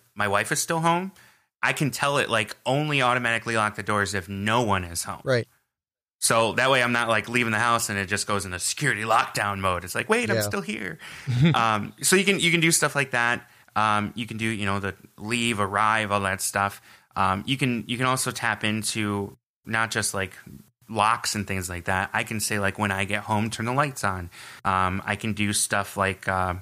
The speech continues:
Speaker 1: I don't have any motion sensors yet. That's one of the things I wanna get next. But you could even do, like, "When this motion sensor trips and this person's home, do this automation." So you can kinda combine some of that stuff together.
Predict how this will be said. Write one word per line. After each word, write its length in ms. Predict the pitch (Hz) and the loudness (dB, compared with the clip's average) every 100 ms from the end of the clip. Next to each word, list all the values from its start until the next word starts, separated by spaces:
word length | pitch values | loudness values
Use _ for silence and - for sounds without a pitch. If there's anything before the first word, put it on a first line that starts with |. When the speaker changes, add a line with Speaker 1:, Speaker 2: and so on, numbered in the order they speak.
| - - | -6 -4
Speaker 1:
I 60 | |
don't 220 | 113 165 | 2 2
have 100 | 175 | 4
any 120 | 165 123 | 2 2
motion 360 | 117 117 107 | 2 2 -2
sensors 420 | 98 98 - 95 | -2 -2 -2 -2
yet. 160 | 95 95 | -2 -2
That's 180 | 98 98 | -4 -2
one 120 | 110 | 0
of 80 | 95 | -2
the 60 | |
things 260 | 92 107 95 | -2 -2 0
I 40 | |
wanna 180 | 98 90 | -2 -2
get 260 | 85 101 - | -2 -4 -4
next. 500 | - 110 101 - - - - - _ | -4 -2 -2 -6 -10 -12 -20 -20 _
But 100 | 110 | -4
you 100 | 113 | -2
could 140 | 110 123 | -2 0
even 240 | 117 113 | 0 0
do, 160 | 110 110 | 0 0
like, 260 | 101 98 | 0 0
"When 140 | 107 110 | 0 2
this 240 | 131 - | 2 2
motion 360 | 123 131 - 107 | 2 2 0 -2
sensor 360 | - 104 - | -2 -2 -4
trips 340 | - 110 104 - | -4 -2 -2 -2
and 220 | 92 104 | -2 0
this 200 | 139 - | 0 0
person's 480 | - 113 - 101 - | 0 -2 0 -6 -2
home, 360 | 123 104 95 - - _ - | 0 0 -4 -8 -20 _ -2
do 200 | 123 117 | 0 2
this 260 | 110 107 | 0 0
automation." 720 | 104 98 95 95 92 - 87 | 0 0 0 -2 -4 -6 -8
So 160 | 85 139 | -4 -2
you 60 | 127 | 0
can 180 | 139 | -2
kinda 240 | 131 139 139 | -2 -2 -2
combine 420 | 127 107 98 101 | -2 0 0 0
some 200 | - 95 | -2 -2
of 60 | 90 | -2
that 100 | - | -4
stuff 240 | - 90 | -8 -8
together. 460 | 104 95 98 127 | -2 0 2 0